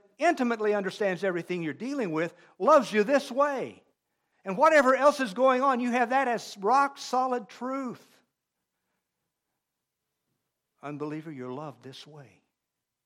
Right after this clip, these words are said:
You're here this morning and you say, "I,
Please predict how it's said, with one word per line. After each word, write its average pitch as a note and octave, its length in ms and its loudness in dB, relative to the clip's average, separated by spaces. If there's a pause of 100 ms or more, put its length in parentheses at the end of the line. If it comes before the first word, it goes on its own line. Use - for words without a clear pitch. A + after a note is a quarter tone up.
(840)
You're A#2 100 -20
here C#3+ 140 -8
this C#3+ 240 -10
morning D3 260 -6
and C3 80 -10
you B2+ 60 -10
say, B2 200 -8
"I, C#3+ 200 -4